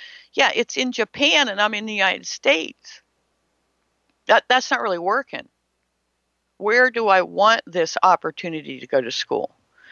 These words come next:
Because I have seen people go, "Oh, man, I found the school I want." "Yeah, but it's like, it's, you know, three thousand miles away, and I don't, I don't know how I can go to school three miles, three thousand miles away from where I am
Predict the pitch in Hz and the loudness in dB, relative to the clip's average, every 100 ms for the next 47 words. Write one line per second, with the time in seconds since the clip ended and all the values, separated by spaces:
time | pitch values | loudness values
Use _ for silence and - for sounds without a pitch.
0 | - 214 233 208 214 226 359 - 320 220 | -6 2 2 4 4 4 2 0 -4 -4
1 | 202 180 151 208 196 151 220 139 - 226 | -6 0 2 6 4 2 -4 -2 2 2
2 | 196 - - 269 226 117 107 - _ _ | 2 -4 -2 0 0 -2 -8 -10 _ _
3 | _ _ _ - - - - - - 302 | _ _ _ -20 -20 -16 -14 -2 4 6
4 | 233 165 143 - 143 147 - - - - | 6 4 0 -6 0 0 0 -18 -20 -18
5 | - - - _ - 220 160 156 - - | -14 -10 -10 _ -6 0 2 2 -2 -12
6 | _ _ - 247 240 - 233 233 202 180 | _ _ 0 2 2 4 4 4 2 -6
7 | 214 220 226 - 185 202 285 247 160 - | -2 2 2 2 0 4 6 6 4 2
8 | - 247 240 - 202 247 254 208 208 214 | -2 2 4 4 4 6 4 4 4 6
9 | 220 214 196 214 208 - - 339 262 - | 6 2 -2 -2 0 -2 0 0 -2 -2
10 | 220 208 220 202 190 - - _ - - | -2 2 4 6 4 0 -12 _ -12 -4
11 | 226 214 - 220 220 214 196 190 190 185 | -4 -4 0 4 4 4 -2 2 2 2
12 | 196 220 220 180 170 160 165 214 233 185 | 0 0 0 -4 -2 2 4 4 6 4